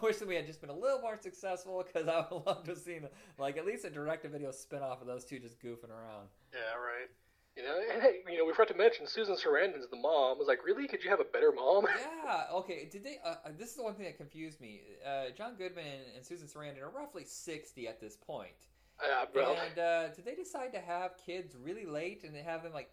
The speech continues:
Speaker 1: ten years apart? Matthew Fox looks nearly forty, Emile Hirsch looks about twenty-two, and the little boy is about eleven. That's a
Speaker 2: Well,
Speaker 1: big gap.
Speaker 2: it, it is, but you also have to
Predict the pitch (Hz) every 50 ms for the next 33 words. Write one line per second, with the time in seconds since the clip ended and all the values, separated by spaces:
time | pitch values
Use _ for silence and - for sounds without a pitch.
0 | - - 165 165 165 165 170 180 180 175 - 135 - - - 143 147 175 220 220
1 | - - _ _ _ _ _ - 175 208 247 254 247 220 202 - 196 180 185 180
2 | 180 - 156 151 147 - 160 160 160 151 135 131 131 _ - 165 147 127 110 104
3 | 107 117 - _ _ - 156 175 214 226 202 185 190 185 180 175 - - 160 160
4 | 156 - 147 135 135 127 - - - - - - 127 143 131 - - - 165 135
5 | 117 110 110 110 _ _ _ _ - 151 165 175 180 170 151 139 147 143 139 135
6 | 127 120 113 110 107 101 110 113 113 101 90 87 87 _ _ _ _ _ _ -
7 | - - 254 349 - - - 254 - - 277 254 190 175 156 123 - 131 143 147
8 | 131 104 92 - _ _ _ _ _ _ _ _ - 440 453 415 - 453 554 523
9 | 415 370 359 359 381 415 480 539 - - - 359 359 - 214 240 240 240 240 220
10 | 214 214 208 - 208 190 170